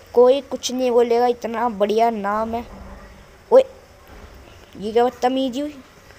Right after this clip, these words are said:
अच्छा, हम इतना नहीं रख सकते, इतना बड़ा नाम। तो चप्पल चोर, चोर ऐसे लिख देते हैं, चलो कोई नहीं, एक वर्ड की कंजूसी।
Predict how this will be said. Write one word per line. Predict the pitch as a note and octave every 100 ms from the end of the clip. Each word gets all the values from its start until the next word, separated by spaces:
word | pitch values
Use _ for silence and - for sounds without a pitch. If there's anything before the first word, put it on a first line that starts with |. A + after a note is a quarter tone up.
| - - - - - - - - -
अच्छा, | G3+ -
हम | A#3
इतना | A#3 A#3 A#3+ A#3+
नहीं | A#3+ A3 A3 A#3+
रख | G#3
सकते, | - G3+ -
इतना | G3+ G#3 G3+
बड़ा | G3 G3
नाम। | F#3+ G3 G#3+ - - - - - - - - - - - - -
तो | G#3 -
चप्पल | B3+ - - D4 D#4+ - - - - - - - - - - - - - - - - -
चोर, | G#3+ B3 B3 - - - - - -
चोर | A3 A3+
ऐसे | A3 G#3 G#3+
लिख | G3
देते | F#3+ F#3+
हैं, | G3
चलो | G3 F#3+
कोई | F#3+ F#3+
नहीं, | G3+ - - - - - - - G3+
एक | G#3+
वर्ड | A3 G#3+
की | G#3+ A3
कंजूसी। | G#3 G3 G3 A#3